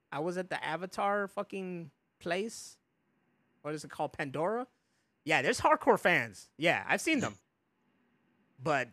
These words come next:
Speaker 1: they're, like, hidden because I never see them. You know what I'm talking about? <laughs>
Speaker 2: Yeah, exactly.
Speaker 1: So their motherfuckers are out there. I just, I never see them. So that shit surprised the hell out of me. But, you know, Hollywood need to, need to chill. You know, money is money. You making something out of it. You also gotta wait until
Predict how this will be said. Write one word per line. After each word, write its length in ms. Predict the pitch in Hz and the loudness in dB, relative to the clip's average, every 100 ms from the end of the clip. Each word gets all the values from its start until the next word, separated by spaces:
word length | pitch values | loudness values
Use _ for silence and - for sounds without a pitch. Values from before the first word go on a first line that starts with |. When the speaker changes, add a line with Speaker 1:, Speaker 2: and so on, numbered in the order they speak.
| - | -4
Speaker 1:
they're, 160 | 165 | 0
like, 220 | 240 247 | 0 0
hidden 340 | - 269 226 147 | 2 4 4 -2
because 240 | 143 156 | -4 -4
I 140 | 127 127 | -2 -4
never 360 | 117 160 160 | 0 0 2
see 220 | 165 202 | -2 -2
them. 180 | 147 101 - | -4 -8 -8
You 80 | 147 | -2
know 80 | |
what 80 | 190 | -2
I'm 60 | 196 | 0
talking 240 | 208 214 | -2 -4
about? 220 | 226 247 - _ - | -2 -4 -6 _ -16
<laughs> 60 | - _ - | -16 _ -12
Speaker 2:
Yeah, 200 | 90 - - | -6 -6 -6
exactly. 440 | - 53 - - - | -10 -10 -10 -12 -12
Speaker 1:
So 320 | 107 101 95 | -12 -12 -12
their 180 | 123 151 - - | -8 -8 -10 -12
motherfuckers 460 | 156 170 175 160 135 | -8 -6 -6 -6 -4
are 100 | 131 | -2
out 200 | 147 117 | -4 -6
there. 180 | 92 | -12
I 80 | 92 | -12
just, 300 | 123 117 110 | -12 -12 -12
I 60 | 123 | -12
never 240 | 131 131 | -8 -8
see 180 | 117 139 | -8 -10
them. 160 | 110 90 | -10 -14
So 140 | 101 | -16
that 180 | 98 127 | -12 -12
shit 260 | - 120 - | -10 -12 -12
surprised 360 | 113 120 110 | -14 -12 -12
the 40 | 104 | -12
hell 140 | 110 | -12
out 60 | 95 | -12
of 60 | |
me. 100 | 92 90 | -14 -16
But, 180 | 107 92 - | -14 -14 -12
you 100 | 151 | -12
know, 240 | 110 98 - | -10 -12 -10
Hollywood 260 | 208 214 196 | -6 -4 -4
need 140 | 170 | -6
to, 240 | - 135 117 - | -6 -8 -8 -10
need 180 | 139 - | -10 -10
to 80 | |
chill. 300 | 123 - 143 | -10 -4 -4
You 120 | 117 131 | -4 -8
know, 260 | 131 120 113 | -8 -8 -10
money 380 | 131 233 285 240 | -4 -2 -2 -6
is 140 | 160 | -6
money. 640 | 135 139 120 101 87 110 117 | -6 -6 -6 -10 -14 -14 -12
You 140 | 156 | -8
making 320 | 202 214 202 170 | -6 -6 -6 -6
something 360 | 180 156 139 | -4 -4 -4
out 160 | 131 120 | -4 -4
of 120 | 101 | -8
it. 140 | 92 | -12
You 120 | 113 165 | -4 -2
also 240 | 180 190 | -2 -4
gotta 320 | 175 170 156 | -4 -2 -2
wait 300 | 131 143 156 | -4 -4 -4
until 480 | 143 131 135 131 123 | -6 -8 -6 -6 -8